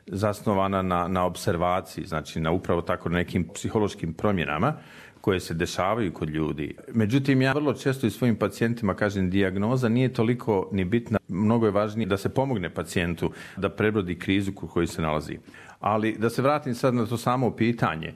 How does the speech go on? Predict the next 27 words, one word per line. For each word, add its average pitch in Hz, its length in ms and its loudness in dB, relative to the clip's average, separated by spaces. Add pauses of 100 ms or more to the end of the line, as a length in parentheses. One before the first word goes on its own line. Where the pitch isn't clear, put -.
(120)
ukoliko, 120 560 2
recimo, 117 320 0
neko 117 260 2
primijeti 107 800 2 (320)
određene 104 560 2
promjene, 101 560 -2 (880)
da 90 120 -4
neko 87 280 0
od 85 60 0
njegovih 92 300 0
članova 87 440 0
porodice, 87 480 0
recimo, 85 720 0 (380)
jednostavno 90 520 0
se - 120 -2
počne 104 300 0
povlačiti 85 680 -2
u 82 60 0
sebe, 82 400 0
ne 82 180 0
komunicira, 82 1040 0 (120)
ne 101 180 2
spava 92 440 0
dobro, 90 600 2 (260)
e, 87 220 0
izgubi 98 460 2
apetit, 98 680 -2